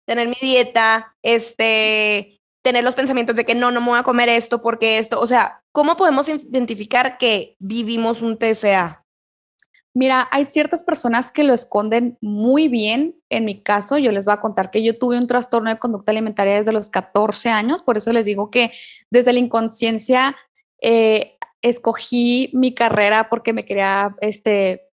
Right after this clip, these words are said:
Speaker 2: poner mis dietas para estar delgada todo el tiempo. Y una persona se ve, te digo, se ve normal, o sea, realmente el problema está adentro. Adentro es un infierno, todo,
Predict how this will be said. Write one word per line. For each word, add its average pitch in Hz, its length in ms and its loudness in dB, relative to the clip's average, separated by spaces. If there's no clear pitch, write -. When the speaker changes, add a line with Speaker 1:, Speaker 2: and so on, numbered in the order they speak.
Speaker 2:
poner 214 240 2
mis 214 160 -2
dietas 208 280 0
para 220 120 0
estar 196 240 -2
delgada 202 380 0
todo 208 100 0
el 202 60 -8
tiempo. 214 420 -4
Y 294 200 4
una 302 260 4
persona 302 720 0
se - 280 2
ve, 262 540 4
te 294 80 4
digo, 285 180 2
se 285 140 -4
ve 269 100 2
normal, 294 760 0
o 240 120 -6
sea, 233 480 0
realmente 294 840 2
el 277 100 -2
problema 226 360 -2
está 233 440 -4
adentro. 208 720 -4
Adentro 233 560 0
es 269 180 0
un 262 120 4
infierno, 254 840 0
todo, 233 460 0